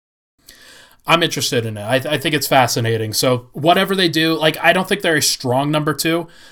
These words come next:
uh, but I do think that they are, like, like, they're the best case.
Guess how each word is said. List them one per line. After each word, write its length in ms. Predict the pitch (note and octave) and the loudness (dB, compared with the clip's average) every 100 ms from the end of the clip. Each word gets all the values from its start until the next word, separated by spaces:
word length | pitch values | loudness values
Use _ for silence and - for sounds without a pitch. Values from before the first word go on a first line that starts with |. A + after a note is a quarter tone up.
| - - | -18 2
uh, 220 | C3+ B2+ | 4 6
but 200 | A#2+ C#3 | 4 4
I 100 | C3+ | 4
do 160 | D3+ | 4
think 200 | D3 D#3+ | 2 0
that 140 | C#3+ B2+ | -2 2
they 220 | C3+ C3+ | 4 4
are, 560 | C3+ C3 B2+ B2 A#2+ - | 4 6 6 4 2 0
like, 400 | B2+ A#2 - - _ _ | 0 0 -4 -20 _ _
like, 240 | D3 - - | -2 -2 2
they're 240 | C#3+ C#3+ | 2 2
the 280 | B2 C3+ A2 _ _ | 0 -4 -4 _ _
best 380 | D#3 C3+ - - | 2 2 0 -4
case. 560 | - D3 A2+ - - | -6 -4 -2 2 0